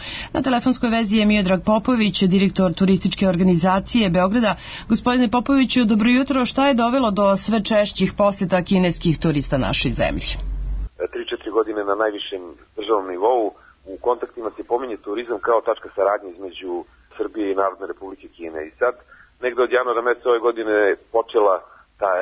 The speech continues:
Speaker 2: realizacija. Naime, ukinuli smo vizni režim građanima Narodne Republike Kine, vrlo brzo usledila kontra, tako da i našim građanima ukinuta ta viza za Kinu i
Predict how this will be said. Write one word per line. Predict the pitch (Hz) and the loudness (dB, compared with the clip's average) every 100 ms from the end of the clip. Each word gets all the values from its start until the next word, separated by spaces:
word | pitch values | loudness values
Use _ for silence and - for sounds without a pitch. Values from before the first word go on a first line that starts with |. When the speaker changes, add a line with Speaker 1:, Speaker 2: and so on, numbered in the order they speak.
| 95 | 2
Speaker 2:
realizacija. | 101 104 98 101 98 - 110 - - - | 0 0 -2 -2 -2 -4 -6 -6 -10 -10
Naime, | 90 95 | -6 -4
ukinuli | 98 - 98 92 90 | -6 -8 -10 -10 -10
smo | 90 | -12
vizni | 95 85 85 | -12 -4 -2
režim | 92 95 85 _ - 95 | -2 -4 -14 _ -10 -4
građanima | 95 90 85 85 | -4 -4 -10 -4
Narodne | 90 85 82 | -4 -4 -10
Republike | 87 85 _ - | -12 -14 _ -12
Kine, | 147 117 | -6 0
vrlo | 107 95 | 0 0
brzo | 87 87 82 80 | -6 -8 -8 -10
usledila | - 98 90 87 76 _ _ _ - | -2 -2 2 0 0 _ _ _ -4
kontra, | 110 101 - 87 80 | -4 -4 -4 -4 -4
tako | 85 92 | -6 -6
da | 85 87 | -2 -2
i | 85 80 90 | -4 -14 -6
našim | 127 - 95 92 | -6 -6 -10 -2
građanima | 101 95 85 87 | -2 -4 -12 -12
ukinuta | 85 95 85 87 | -12 -12 -12 -6
ta | 90 | -4
viza | 87 90 76 | -4 -6 -12
za | 78 | -16
Kinu | - 160 147 - - - | -8 -6 -6 -12 -20 -18
i | 120 | -10